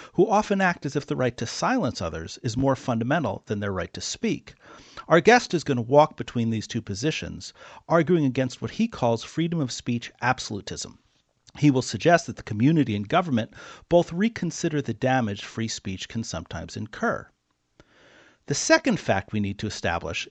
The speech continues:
is that since the First Amendment is about legislation and not citizens' behavior, it does not acknowledge what its eighteenth century writers assumed everyone already understood.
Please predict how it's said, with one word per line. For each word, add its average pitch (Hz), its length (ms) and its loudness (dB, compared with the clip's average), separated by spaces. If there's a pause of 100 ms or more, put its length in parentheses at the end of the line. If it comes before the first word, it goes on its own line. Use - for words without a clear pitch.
is 131 140 0
that 139 140 -2
since 247 360 0
the 247 100 -4
First - 340 -4
Amendment 104 440 -2
is 95 80 -10
about 104 240 -4
legislation 101 840 -4
and 98 140 -6
not 101 220 -4
citizens' 95 480 -6
behavior, 123 640 -2 (420)
it 143 120 -2
does - 180 -4
not 175 160 2
acknowledge 151 640 0
what 110 140 0
its 110 180 -6
eighteenth 139 440 -2
century 107 340 -4
writers 95 480 -4
assumed 104 500 -4
everyone 104 400 -4
already 85 420 -6
understood. 92 640 0